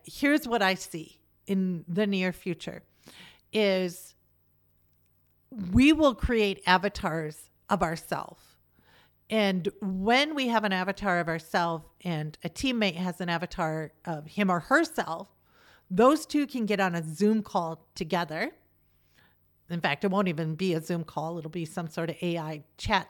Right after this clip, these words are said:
thing. And they'll be able to communicate back and forth about the status of the project, what needs to be done, all these things. Let's take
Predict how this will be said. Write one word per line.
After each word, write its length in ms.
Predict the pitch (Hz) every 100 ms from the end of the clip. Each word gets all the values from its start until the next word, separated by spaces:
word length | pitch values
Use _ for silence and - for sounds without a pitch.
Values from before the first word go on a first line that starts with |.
| -
thing. 280 | 160 165 - - - - _ -
And 300 | 220 208 196
they'll 160 | 214 226
be 160 | 262
able 160 | 240 226
to 120 | -
communicate 640 | - 208 208 214 233 196
back 260 | 175 180 180
and 140 | 190
forth 380 | 175 202 214 208 -
about 460 | 190 170 170 160 -
the 80 | 185
status 480 | - 180 175 160
of 80 | 156
the 60 | 156
project, 600 | - 233 226 220 214 -
what 160 | 180
needs 240 | 170 175 156
to 100 | -
be 100 | 160
done, 480 | 160 226 220 214 202
all 260 | - 196
these 220 | 202 202 196
things. 580 | - 202 196 190 170 - - - - _ _
Let's 380 | 269 208 202 -
take 360 | 233 196 -